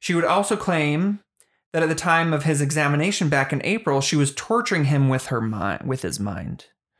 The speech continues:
So he would appear to her in his mind, or they'd be in the same room and he would stare at her and she would have fits of torture. And anyway,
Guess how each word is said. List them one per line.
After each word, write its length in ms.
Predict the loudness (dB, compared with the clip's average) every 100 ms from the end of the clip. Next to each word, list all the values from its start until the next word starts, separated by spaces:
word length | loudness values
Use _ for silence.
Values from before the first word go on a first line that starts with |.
| _ -20 -20
So 120 | -4
he 80 | 0
would 120 | 0
appear 300 | -2 -4 -4
to 60 | -2
her 160 | -2 -2
in 60 |
his 160 | -2 -2
mind, 320 | -2 -2 -2
or 40 | -2
they'd 180 | -2
be 80 | -2
in 60 | -2
the 40 |
same 240 | -2 -2 -2
room 160 | -2
and 100 | -2
he 120 | 0
would 280 | -2 -4 -2
stare 320 | 0 2 2
at 180 | 2 2
her 100 | 0
and 160 | 0 0
she 120 | 2
would 120 | 2
have 400 | 2 0 0 -6 -8
fits 320 | -6 0 2 2
of 120 | 0
torture. 480 | 0 0 0 0 2
And 220 | 0 -2 _ -20 -20 -20 -20 _ _
anyway, 360 | -2 0 0 -4